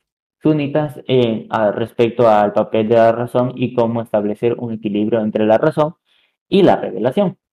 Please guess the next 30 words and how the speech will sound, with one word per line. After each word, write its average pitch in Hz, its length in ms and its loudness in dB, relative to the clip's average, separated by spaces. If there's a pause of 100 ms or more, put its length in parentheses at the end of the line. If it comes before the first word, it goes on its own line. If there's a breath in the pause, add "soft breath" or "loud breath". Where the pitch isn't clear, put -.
(2500)
La 139 160 4
Shira 190 540 2
ha 139 180 0
tenido 139 360 -2
un 123 180 -4
punto 127 320 -2
de 110 160 0
vista 120 480 -2
claro 131 480 4
con 110 180 -4
respecto 104 380 -4
a - 20 2
la 101 100 2
razón. 139 420 -4 (320)
Significa 139 540 0
que 107 140 -2
cualquier 190 420 2
juicio 160 480 4 (580)
que 127 180 4
sea 135 300 2
hecho 123 320 -2
por 113 140 0
la 107 100 2
razón 117 640 -4 (720)
es 127 200 -2
hecho 135 440 0
por 120 140 -2
la 101 140 0
ley 110 220 0
religiosa. 123 580 0